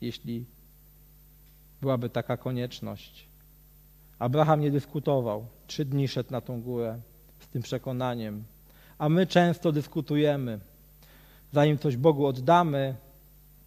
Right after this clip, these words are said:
czasami, kiedy trzeba coś wrzucić na kolektę, czasami się zastanawiamy, myślimy. Niech każdy sam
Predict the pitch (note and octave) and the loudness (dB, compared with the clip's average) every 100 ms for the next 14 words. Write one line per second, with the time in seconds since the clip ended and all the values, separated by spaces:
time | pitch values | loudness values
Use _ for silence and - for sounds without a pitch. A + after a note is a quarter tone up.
0 | - - - - C#3+ - D3 C#3 C#3+ C3 | -20 -20 -20 -6 -2 2 0 0 -2 -2
1 | C#3+ C3 - B2 A#2 C#3 D#3+ C#3+ - C3+ | 0 0 0 -4 -4 -6 -8 -10 -10 -8
2 | B2+ B2+ B2 B2 B2 C#3 C3+ C3+ C3+ - | -6 -6 -6 -6 -6 -4 -2 -2 -4 -8
3 | C3 B2 - - - - - - - - | -6 -6 -8 -20 -20 -20 -20 -20 -20 -20
4 | - - - - B2+ C#3+ C3 C#3 B2+ B2 | -20 -20 -14 -6 -2 0 0 -2 -2 -2
5 | - C3+ B2 A#2+ C3+ C3+ C3 B2 A#2 - | -4 -4 -4 0 0 0 -2 -4 -6 -10
6 | - - - - - - - - B2 B2+ | -20 -20 -20 -20 -20 -20 -20 -10 -8 -8
7 | - C#3 C#3 C3+ B2+ B2 G#2+ - - - | -2 0 2 2 2 0 -6 -16 -20 -20
8 | - - - - - - - - - - | -20 -20 -20 -20 -20 -20 -20 -20 -20 -20
9 | - D3+ - E3 C#3 C3+ F3 D3+ C3 | -8 -8 2 2 2 -2 2 0 0